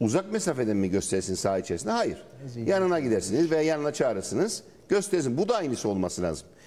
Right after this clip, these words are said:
Speaker 1: Bu arada offside'i tekrar alalım. Offside pozisyonunu. E, pozisyonun başını alalım bir daha.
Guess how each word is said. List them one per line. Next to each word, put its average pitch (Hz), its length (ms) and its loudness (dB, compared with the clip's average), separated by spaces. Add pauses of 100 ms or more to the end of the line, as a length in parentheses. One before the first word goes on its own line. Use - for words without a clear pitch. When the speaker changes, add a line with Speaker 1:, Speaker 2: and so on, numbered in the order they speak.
(340)
Speaker 1:
Bu 196 100 4
arada 202 240 2
offside'i 208 480 0
tekrar 196 300 0
alalım. 160 400 0 (340)
Offside 156 400 2
pozisyonunu. 104 560 0 (1040)
E, 117 120 2 (240)
pozisyonun 160 460 2
başını 180 340 0
alalım 165 320 2
bir 143 100 2
daha. 123 420 0